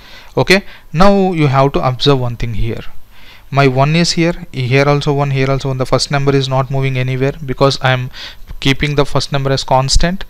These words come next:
My second number is also not moving anywhere, right? It is also at the same place. What is the difference you can see here?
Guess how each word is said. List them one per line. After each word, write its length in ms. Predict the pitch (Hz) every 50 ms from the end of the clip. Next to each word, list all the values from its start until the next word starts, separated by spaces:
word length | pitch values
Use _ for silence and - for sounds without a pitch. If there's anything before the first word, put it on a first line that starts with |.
| - - - - - - - - -
My 120 | 147 143 143
second 380 | - - 143 - - 185 185
number 260 | 185 185 180 185 185
is 140 | 185 175 170
also 240 | 170 165 160 - 175
not 280 | 160 147 143 143 - -
moving 280 | 143 135 131 123 123
anywhere, 360 | 120 117 113 107 107 107 113 - - - - - -
right? 240 | 131 151 180 175 - -
It 140 | 131 120 131
is 120 | 135 131
also 260 | 139 135 135 127 147
at 80 | 147 131
the 100 | 139 139
same 300 | - - 143 135 139 139
place. 360 | - 143 139 143 143 - - - - - - - - - - - - -
What 240 | 120 127 151 170 -
is 100 | 214 -
the 80 | 220
difference 480 | 196 156 147 - - - 180 175 - -
you 60 | 147
can 200 | - - 127 120
see 240 | - - 170 175 165
here? 440 | 143 127 113 98 95 104 101 175